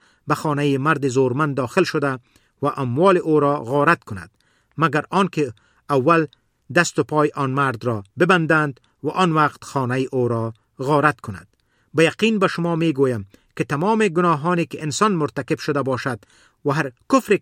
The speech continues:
گفته باشد، بخشیده خواهد شد.» اما هر کس به روح مقدس کفر بگوید، تا ابد بخشیده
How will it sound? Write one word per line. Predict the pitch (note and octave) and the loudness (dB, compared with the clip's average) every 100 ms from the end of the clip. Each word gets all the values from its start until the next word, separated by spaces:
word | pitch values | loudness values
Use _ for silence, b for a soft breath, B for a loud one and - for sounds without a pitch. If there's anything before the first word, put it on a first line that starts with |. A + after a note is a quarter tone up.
| _ | _
گفته | C#3+ - E3+ | -4 0 0
باشد، | D3 B2+ C#3 | 2 0 -4
بخشیده | B2 B2+ - D#3 D#3+ | -6 -8 -2 0 0
خواهد | C3+ G#2 G2 | -2 -8 -10
شد.» | - E2+ _ _ _ _ _ _ _ _ _ _ _ - | -14 -16 _ _ _ _ _ _ _ _ _ _ _ -2
اما | F3 F3 D#3+ _ | 2 2 2 _
هر | - A#3 | 0 0
کس | - C#3+ - - _ | 0 -4 -4 -12 _
به | B2+ E3+ | 0 4
روح | G#3+ F3+ | 4 4
مقدس | D3 - C#3+ D3 - - | 0 0 0 0 0 0
کفر | G#3 D#3+ | 2 2
بگوید، | C3 B2+ C3 B2 A#2 _ _ _ | 0 2 2 2 -2 _ _ _
تا | E3+ | -6
ابد | A#2+ A#2 D#3 G#2 | -2 0 -2 -2
بخشیده | A#2+ - G#2+ A#2 A2 | -8 -6 -4 -4 -6